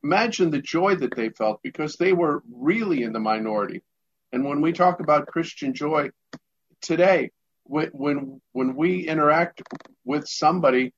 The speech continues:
on the street, not in church because you expect it there, but on the street, you meet a Christian, there's a real joy that fills your heart. So.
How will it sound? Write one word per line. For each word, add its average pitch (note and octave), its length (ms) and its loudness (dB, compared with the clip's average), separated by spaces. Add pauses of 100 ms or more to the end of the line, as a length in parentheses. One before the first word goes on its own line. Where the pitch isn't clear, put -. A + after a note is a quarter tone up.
(200)
on E3 220 2
the D3 80 -2
street, C3 440 -4
not C#3 320 2
in E3 120 2
church E3+ 480 -2
because B2+ 280 -6
you C3 140 -4
expect - 500 -4
it G#2+ 140 -6
there, F#2+ 260 -2 (440)
but B2+ 100 -2
on F3 220 4
the F3+ 80 0
street, F#3 360 0
you B2 120 -2
meet D3+ 180 -2
a C3+ 60 -8
Christian, - 560 -6 (960)
there's E3+ 320 2
a B2+ 80 0
real B2+ 280 0
joy B2+ 460 -4 (240)
that - 160 -12
fills A#2+ 280 -4
your A2 140 -6
heart. - 220 -6 (680)
So. G#2 280 -6